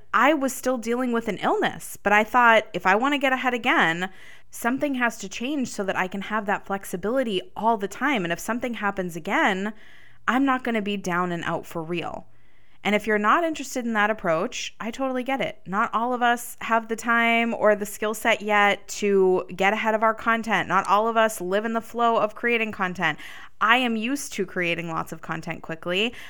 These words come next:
I've trained myself to do it. I've built the skills around it. I have the templates and the frameworks and the tools and all of that. But I also have another really good approach for you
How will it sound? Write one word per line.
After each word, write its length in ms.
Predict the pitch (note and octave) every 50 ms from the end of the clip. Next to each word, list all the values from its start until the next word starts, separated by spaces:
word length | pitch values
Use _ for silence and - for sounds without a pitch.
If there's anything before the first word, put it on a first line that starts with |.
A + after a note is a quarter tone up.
| - -
I've 180 | - F#3+ F#3+ F#3
trained 460 | - - - G#3+ A3 B3 C4+ C4+ B3+
myself 440 | A3 G3 F3 E3+ - E3+ D#3+ D#3+ -
to 100 | - E3+
do 140 | D#3 D#3+ E3
it. 100 | F3+ -
I've 240 | E3 F3+ F3+ F3 -
built 240 | - G#3 A#3+ C#4 -
the 80 | A#3+
skills 380 | A#3 - - F#3+ F3 E3+ E3 E3
around 340 | F3 D#3+ D#3+ D#3 D#3 D#3 F3
it. 140 | G3 G3+ G3+
I 140 | - G#3 G3+
have 480 | G3 F#3+ - G3+ G#3+ A#3 B3+ B3+ A#3
the 260 | A#3 A#3 G#3+ G#3 G3+ G#3 - - - - - -
templates 680 | - - - A3+ A3 A3 - A3 G#3+ G#3 G#3+ G#3 G#3 -
and 80 | F#3+ F#3
the 40 |
frameworks 520 | F#3 - G3+ G3 G3+ G3+ F#3+ F#3+ F#3+ - -
and 100 | F#3 F3+
the 40 | F3
tools 280 | - - G#3 G3+ G3
and 100 | G3 F3+ -
all 200 | - F3 F3+ F3+
of 80 | E3
that. 400 | - B3 C#4 B3+ G3+ F#3 F3+ - - - - - - - - - - - -
But 520 | - B3+ D4 C4 G#3 F#3+ G3+ A#3 A#3 - - - - - -
I 120 | F#3 G3+ A3
also 260 | C#4 D#4+ - - B3
have 320 | A3 G#3+ F#3 F3+ F3+ F#3 -
another 400 | F#3 F#3+ F#3 G3 G#3 G#3 A3 G#3+
really 320 | G3 F#3+ F#3 F#3 F#3 F#3
good 120 | F#3 F#3+
approach 340 | F#3+ - - C4+ D4+ D4 -
for 140 | - - E3+
you 220 | - - - -